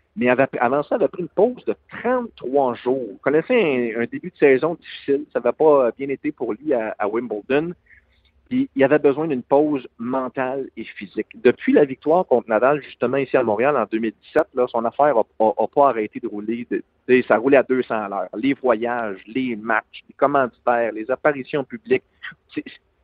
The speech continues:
quand il a battu Nadal, il s'est littéralement mis sur la map, euh, carrément. Et depuis, euh, ça n'arrêtait pas. Et il avait besoin d'une pause. Alors,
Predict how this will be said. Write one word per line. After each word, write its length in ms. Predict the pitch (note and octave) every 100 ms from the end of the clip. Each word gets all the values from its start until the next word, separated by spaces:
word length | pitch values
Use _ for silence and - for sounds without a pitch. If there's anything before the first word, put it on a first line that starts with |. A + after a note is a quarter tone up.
| _
quand 80 | G3+
il 140 | A#3 F#3+
a 40 |
battu 300 | D#3 D3 -
Nadal, 320 | D3+ D3 E3
il 40 | C#3
s'est 180 | C3+ C3
littéralement 640 | C#3+ D3+ C3+ B2+ B2+ A#2
mis 160 | C3
sur 160 | D3 A2+
la 120 | G2+
map, 160 | G#2 F#2 -
euh, 360 | G#2+ G2+ G2+ G2+
carrément. 440 | - A#2+ G#2+ A2 D3+ _ _ - _
Et 100 | B2+
depuis, 520 | C#3 - E3+ F#3 G#3 - _ _ G#2+
euh, 360 | G2+ G2+ G2
ça 120 | -
n'arrêtait 300 | A2+ A2+ A2
pas. 180 | G2+ A#2 -
Et 80 | A2+
il 140 | A2
avait 140 | A2 A#2
besoin 240 | A#2+ C3
d'une 120 | A2+
pause. 380 | G2+ G#2+ G2 -
Alors, 320 | G2+ G#2 G2+